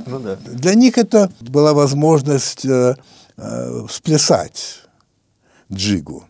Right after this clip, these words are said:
Speaker 2: так сказать, но не более того.
Speaker 1: Мгм. И несколько, э, финальных общих вопросов. Один день Владимира Познера. Вот ваш день, он как строится? Во сколько вы встаете, что вы делаете? Вы
Speaker 2: Ну,
Speaker 1: сказали, что утром вы играете в теннис.
Speaker 2: я играю в теннис, да, с восьми.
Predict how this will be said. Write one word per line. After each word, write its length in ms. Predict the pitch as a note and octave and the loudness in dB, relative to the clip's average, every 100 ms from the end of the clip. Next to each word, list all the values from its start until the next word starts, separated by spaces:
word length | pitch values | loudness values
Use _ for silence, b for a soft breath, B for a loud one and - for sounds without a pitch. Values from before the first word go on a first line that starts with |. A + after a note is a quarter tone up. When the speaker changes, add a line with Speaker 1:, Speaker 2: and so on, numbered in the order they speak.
| - | -20
Speaker 2:
так 160 | F#2+ | -18
сказать, 420 | - - D2 - - | -14 -12 -14 -20 -12
но 120 | A#2+ C3+ | -6 -2
не 120 | C#3+ | -2
более 340 | B2+ F#2+ F#2 | -2 -4 -8
того. 360 | - - - _ _ _ _ _ _ - | -14 -16 -16 _ _ _ _ _ _ -16
Speaker 1:
Мгм. 300 | G2 A2 - _ _ B B | -16 -16 -20 _ _ B B
И 80 | D3 | 2
несколько, 340 | F3 E3 C#3 | 2 2 4
э, 280 | D3 C3 A#2+ | 6 6 4
финальных 420 | A#2+ D3 C3 A#2 D3 | 4 0 0 2 0
общих 240 | - A2+ | 0 2
вопросов. 480 | A2+ F3+ F#3 A#2 - b b - | 2 2 2 0 -2 b b -2
Один 300 | A#2+ A#2+ B2+ | 0 0 0
день 300 | C#3 F3+ F3+ | 2 2 -2
Владимира 420 | A#2 A#2+ A#2 B2 G#2+ | 0 2 2 0 0
Познера. 460 | G#2+ F#2+ G2 G2 _ _ _ _ _ _ _ _ _ _ _ _ _ - | -2 -4 -8 -12 _ _ _ _ _ _ _ _ _ _ _ _ _ -8
Вот 140 | C#3 | 0
ваш 160 | D#3+ B2 | 0 0
день, 160 | A#2 | -4
он 80 | A#2+ | -4
как 180 | - A2+ | -6 -8
строится? 280 | - F2+ A#2 | -8 -6 -2
Во 40 | |
сколько 220 | F#3 D3 | -2 -2
вы 80 | F#2+ | -8
встаете, 420 | - F#2+ G#2+ - | -4 -2 -2 -6
что 160 | - A#2 | -10 -8
вы 80 | F2+ | -6
делаете? 420 | G2 G2+ - - _ _ - | -8 -8 -12 -20 _ _ -4
Вы 60 | A#2+ | 2
Speaker 2:
Ну, 40 | |
Speaker 1:
сказали, 180 | E3 F3+ | 6 6
что 140 | F3+ G#3 | 8 6
утром 200 | A3+ C#3+ | 6 4
вы 80 | C#3 | 4
играете 260 | D#3+ D#3 | 4 0
в 40 | - | -2
теннис. 360 | A2 F2+ - - - | -2 -2 -12 -16 -2
Speaker 2:
я 180 | F#3+ A#3 | 2 4
играю 240 | F#3+ F3+ | 6 4
в 60 | - | 4
теннис, 420 | A#2+ G#2 G2 G2+ | 0 0 -2 0
да, 260 | A2+ G#2+ | 2 2
с 140 | G2+ F3+ | 0 2
восьми. 580 | F#3 - A2 F2 E2 | 2 2 -2 -2 -6